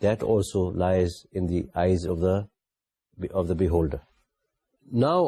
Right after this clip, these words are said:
I would like to talk about the fourth point جو اس کے حوالے سے ہے کہ in our transactions with environment ہم کئی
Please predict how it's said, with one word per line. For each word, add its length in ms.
I 20
would 220
like 180
to 160
talk 260
about 260
the 40
fourth 280
point 320
جو 80
اس 240
کے 160
حوالے 360
سے 100
ہے 180
کہ 100
in 140
our 180
transactions 800
with 200
environment 600
ہم 200
کئی 200